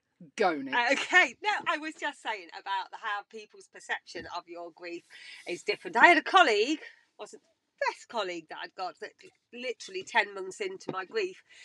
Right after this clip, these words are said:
Speaker 2: um, I had said something about, um, finding it very difficult, and she came back to me and said that, "But it's been ten months now, Nikki. Surely you have moved on from that s-, situation."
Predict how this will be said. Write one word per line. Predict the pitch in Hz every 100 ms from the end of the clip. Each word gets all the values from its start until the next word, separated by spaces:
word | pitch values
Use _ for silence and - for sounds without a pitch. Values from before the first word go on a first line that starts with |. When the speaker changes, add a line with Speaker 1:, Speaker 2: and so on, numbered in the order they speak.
| - - _
Speaker 2:
um, | 185 185 190 185 175
I | 180 175
had | 185 165
said | 190 165
something | 220 208 - 180 165
about, | 175 175 175 180 - - -
um, | 185 175 180 185 170 _
finding | 214 190 165 160
it |
very | 180 185
difficult, | 226 - - 202 190 -
and | 180 180
she | 220 202 202 170 - -
came | - 202
back | 202 -
to | -
me | 208 196
and | 196 190
said | - 208 214 214 - - - - - -
that, | 226 -
"But | 247
it's | 240
been | - 262 247
ten | - 277 277
months | 370 480 -
now, | 180 165
Nikki. | 156 147 _ - - _ - -
Surely | - 320 359 359
you | 285
have | 262 262 233
moved | 233 226 -
on | 254 185 - - - - - - _ _ _ -
from | 190 170
that | 165 -
s-, | - - - - -
situation." | 208 - - 220 214 - 160 151